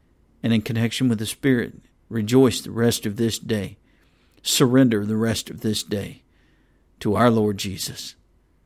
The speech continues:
Forgive us, Lord, where we have come short.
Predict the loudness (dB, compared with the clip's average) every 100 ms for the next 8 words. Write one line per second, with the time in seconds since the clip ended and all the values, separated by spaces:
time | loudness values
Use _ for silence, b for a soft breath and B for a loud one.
0 | _ _ _ -2 8 8 10 6 2 -4
1 | -6 -10 -14 -20 _ _ _ _ -4 2
2 | 4 4 2 2 0 -2 -12 -4 -2 0
3 | 0 -2 -2 -10